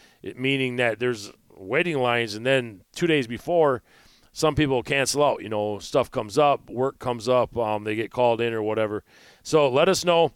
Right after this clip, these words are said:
We'd love to have you join us. You know, they're usually a hundred dollar seats, and then you gotta pay for tickets when you get there. So, but the Whitetails banquet is always a great banquet to go to, no matter where you're at.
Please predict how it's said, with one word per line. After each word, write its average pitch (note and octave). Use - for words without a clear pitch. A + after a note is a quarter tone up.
We'd C#3+
love E3
to E3+
have D#3+
you D3+
join D#3
us. -
You C3+
know, C3
they're B2
usually D3
a A#2+
hundred D#3
dollar D3
seats, -
and B2+
then C#3
you C3
gotta C3+
pay C#3
for A#2
tickets B2+
when C3
you A#2+
get A#2
there. -
So, A2
but A#2+
the B2
Whitetails E3
banquet D3+
is A#2
always C#3+
a C3
great C3
banquet C3
to B2
go B2+
to, C3+
no A#2+
matter A#2
where C#3+
you're C3
at. A#2